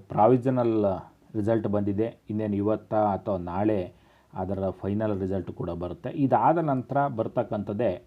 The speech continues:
ಮಾಪ್ ಅಪ್ ರೌಂಡು. ಹಾಗಾದ್ರೆ ಮಾಪ್ ಅಪ್ ರೌಂಡಲ್ಲಿ ಯಾರ್ಯಾರೆಲ್ಲ ಭಾಗವಹಿಸ್ಬೋದು, ಯಾರ್ಯಾರು ಭಾಗವಹಿಸ್ಲಿಕ್ಕೆ ಆಗೋದಿಲ್ಲ ಎಂಬತಕ್ಕಂಥ ವಿಚಾರವನ್ನ ಈ ವಿಡಿಯೋದಲ್ಲಿ ನೋಡ್ತಾ ಹೋಗೋಣ.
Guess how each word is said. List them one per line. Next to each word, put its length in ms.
ಮಾಪ್ 340
ಅಪ್ 160
ರೌಂಡು. 360
ಹಾಗಾದ್ರೆ 540
ಮಾಪ್ 380
ಅಪ್ 200
ರೌಂಡಲ್ಲಿ 560
ಯಾರ್ಯಾರೆಲ್ಲ 720
ಭಾಗವಹಿಸ್ಬೋದು, 880
ಯಾರ್ಯಾರು 360
ಭಾಗವಹಿಸ್ಲಿಕ್ಕೆ 840
ಆಗೋದಿಲ್ಲ 680
ಎಂಬತಕ್ಕಂಥ 680
ವಿಚಾರವನ್ನ 640
ಈ 320
ವಿಡಿಯೋದಲ್ಲಿ 520
ನೋಡ್ತಾ 380
ಹೋಗೋಣ. 340